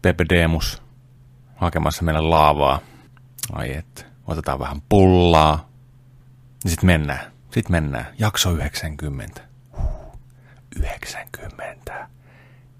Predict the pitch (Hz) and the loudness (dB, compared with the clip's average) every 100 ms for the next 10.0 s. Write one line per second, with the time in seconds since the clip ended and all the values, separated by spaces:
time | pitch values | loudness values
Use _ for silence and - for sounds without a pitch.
0 | _ _ - - - - - - - - | _ _ -12 -10 -6 -6 -6 -8 -8 -8
1 | - - - _ _ _ _ - - 78 | -8 -10 -14 _ _ _ _ -20 -8 -4
2 | 67 - - 50 - 62 55 55 50 58 | -4 -6 -10 -12 -12 -10 -8 -8 -10 -10
3 | - - - 50 67 - - 90 85 - | -10 -10 -10 -10 -10 -10 -10 -8 -8 -10
4 | 87 - 80 - - - - - - _ | -14 -14 -16 -18 -20 -20 -20 -20 -20 _
5 | _ - _ - - - - - - - | _ -20 _ -20 -18 -16 -16 -18 -20 -20
6 | - _ - - - - - - - - | -20 _ -20 -20 -20 -20 -18 -14 -14 -14
7 | - - - - - - - - - _ | -18 -14 -12 -12 -14 -18 -20 -20 -20 _
8 | _ - - - 85 82 98 82 78 - | _ -20 -20 -10 -8 -2 0 0 -4 -8
9 | - - - 107 104 92 - - - | -12 -14 -2 0 2 0 -2 -10 -14